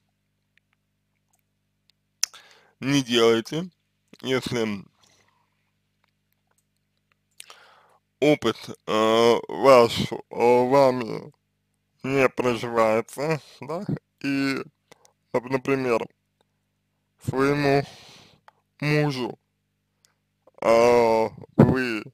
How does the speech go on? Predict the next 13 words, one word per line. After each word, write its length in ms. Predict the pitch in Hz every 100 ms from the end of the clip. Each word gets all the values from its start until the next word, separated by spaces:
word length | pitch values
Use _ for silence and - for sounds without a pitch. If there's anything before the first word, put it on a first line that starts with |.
| _ _ _ _
не 360 | 127 135 135 120
высказ-, 640 | 127 - 139 127 113 -
ну, 260 | - 131 127
ну, 260 | 147 143
ну, 220 | 135 135 120 127
не 60 |
высказываете, 800 | 139 143 - 127 117 123 - 131 - - - - _
э, 340 | - - - 87
то, 160 | - 123
что 160 | - 120
вас 200 | 113 -
волнует, 460 | 123 147 208 143
да, 180 | 156